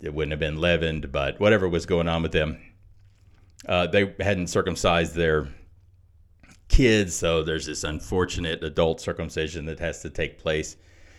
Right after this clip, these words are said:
Um, so there's kind of this recommitment to the things that made Israel distinctively Israel coming out of the wilderness.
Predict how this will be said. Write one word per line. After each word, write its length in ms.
Um, 460
so 420
there's 200
kind 160
of 80
this 160
recommitment 1000
to 100
the 120
things 520
that 260
made 300
Israel 540
distinctively 880
Israel 540
coming 340
out 140
of 60
the 80
wilderness. 680